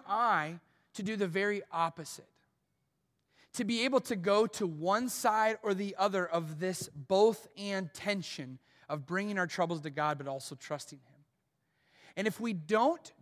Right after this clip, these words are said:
do both, we will miss out on God and seeing him in the midst of our pain. For instance, I know somebody who they had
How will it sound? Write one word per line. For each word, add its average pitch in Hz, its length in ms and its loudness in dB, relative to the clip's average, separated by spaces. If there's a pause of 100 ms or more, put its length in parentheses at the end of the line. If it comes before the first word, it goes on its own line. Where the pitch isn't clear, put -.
do 233 200 -2
both, 165 600 0 (160)
we 214 180 -4
will 240 180 0
miss 190 460 -4 (140)
out 175 280 -2 (140)
on 156 340 -8
God 160 460 -2 (800)
and 180 180 -4
seeing 254 640 -2
him 151 420 -10
in 170 120 -4
the 165 80 -2
midst 165 440 -6
of 165 140 -10
our 156 100 2
pain. 151 400 -14 (1400)
For 202 160 0
instance, 185 500 -6 (1300)
I 156 100 0
know 180 120 -4
somebody 156 460 -6 (1900)
who 202 320 0 (360)
they 170 120 -6
had 175 300 0